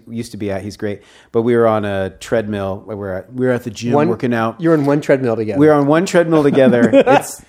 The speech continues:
Speaker 1: it's an amaz-, it's kinda like rowing, but a lot closer.
Speaker 2: <laughs>
Speaker 1: And, uh,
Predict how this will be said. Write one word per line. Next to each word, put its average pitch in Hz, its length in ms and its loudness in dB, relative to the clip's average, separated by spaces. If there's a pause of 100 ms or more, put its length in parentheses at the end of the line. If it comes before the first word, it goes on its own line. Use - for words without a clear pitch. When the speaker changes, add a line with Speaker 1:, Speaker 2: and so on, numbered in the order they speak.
(120)
Speaker 1:
it's 135 260 -2
an 135 80 -2
amaz-, 139 480 2
it's 143 160 -6
kinda 233 240 -2
like 190 180 2
rowing, 120 480 0
but 104 120 -6
a 107 60 -8
lot 107 260 -2
closer. 104 400 -4
Speaker 2:
<laughs> 233 220 -2
Speaker 1:
And, 147 380 -2
uh, 143 580 2